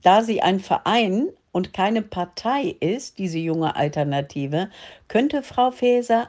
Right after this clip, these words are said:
als Innenministerin die Jugendorganisation der A F D mit Hilfe des Vereinsverbots verbieten. Es muss dann lediglich nachgewiesen werden,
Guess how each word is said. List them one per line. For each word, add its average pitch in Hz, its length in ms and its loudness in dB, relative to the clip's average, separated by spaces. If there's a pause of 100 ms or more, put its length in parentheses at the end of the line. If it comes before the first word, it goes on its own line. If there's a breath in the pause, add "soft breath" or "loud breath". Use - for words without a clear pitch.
als 240 360 0
Innenministerin 208 1000 -2
die 185 160 -2
Jugendorganisation 160 1700 -2 (300 loud breath)
der - 160 4
A 147 140 2
F 147 160 -4
D 160 120 -2
mit 156 200 0
Hilfe 170 260 -2
des 151 200 -4
Vereinsverbots 180 1400 2
verbieten. 139 800 -2 (520 loud breath)
Es - 420 2
muss 185 340 0
dann 143 180 6
lediglich 135 640 -2
nachgewiesen 147 760 -2
werden, 240 320 -2